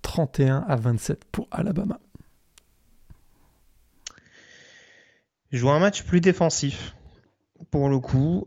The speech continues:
Speaker 2: Euh, je pense que, et la défense de Bama, euh, enfin, je pense que la défense de Bama peut rester sur le même registre que ces dernières semaines, que la défense de Georgia va élever son niveau, son niveau de jeu. Ce sera pas difficile, hein, par rapport à ce qu'on a vu en,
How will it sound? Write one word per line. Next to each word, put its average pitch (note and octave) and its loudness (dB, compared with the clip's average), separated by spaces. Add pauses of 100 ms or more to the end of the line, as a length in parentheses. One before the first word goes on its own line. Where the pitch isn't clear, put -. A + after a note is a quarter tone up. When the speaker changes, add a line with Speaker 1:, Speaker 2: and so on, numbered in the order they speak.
Speaker 2:
Euh, A2 4
je G#2+ 4
pense D3 6
que, C3 6
et D#3 6
la D3+ 6
défense C#3+ 2
de C#3 4
Bama, C#3+ 2
euh, B2 -2
enfin, B2+ -6
je C3+ -4
pense F#3 2
que - 2
la D3+ 6
défense D3 0
de C#3+ -2
Bama D3 4
peut C#3+ 0
rester C#3 -2
sur C#3 -6
le C3+ -2
même C#3 2
registre C#3 0
que B2 -2
ces - -6
dernières B2 2
semaines, D3+ 4
que - -2
la B2 4
défense C3 2
de C3+ 2
Georgia C3+ 6
va B2 4
élever C#3 4
son C#3+ 0
niveau, C3 2 (220)
son C3+ -2
niveau A#2+ 2
de A2+ -12
jeu. C3 2
Ce - -10
sera A#2 2
pas D3+ 6
difficile, D3+ 0
hein, C#3 2
par B2+ -2
rapport B2 0
à B2 0
ce B2 -6
qu'on C3 -4
a B2+ 4
vu C3 4
en, A2+ -2